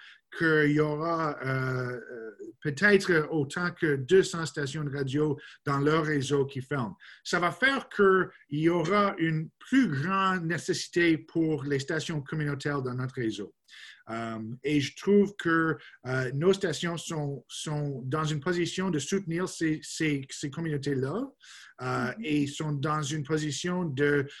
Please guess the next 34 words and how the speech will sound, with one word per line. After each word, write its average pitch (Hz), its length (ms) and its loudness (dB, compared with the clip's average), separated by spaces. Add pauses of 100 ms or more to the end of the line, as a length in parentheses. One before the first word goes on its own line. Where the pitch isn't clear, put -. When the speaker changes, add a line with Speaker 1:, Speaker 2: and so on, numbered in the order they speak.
(140)
Speaker 1:
de 131 460 2
survivre, 170 680 4
mais 165 120 2
non 208 140 2
pas 214 160 -2
sur-, 165 220 -4
juste 139 340 0
survivre, 160 680 0 (300)
de, 143 360 2 (220)
de, 139 440 2
de, 143 200 2
de 143 160 -2
voler, 180 600 4 (160)
euh, 117 320 -4 (380)
de, 135 360 0
de, 131 220 0
de, 127 220 -2
d'augmenter 185 540 2
leurs 170 140 0
services 156 560 -2 (260)
dans 135 160 -2
ce - 120 -6
contexte-là. 131 720 -6 (340)
Euh, 107 380 -6 (100)
alors, 139 300 -4
ça 143 120 -6
fait 147 120 -2
partie 156 320 -4
de 156 60 -2
notre, 135 260 -4
notre, 127 500 -4 (320)
notre 123 220 -10
argument. 113 500 -6 (460)
Euh, 123 440 -6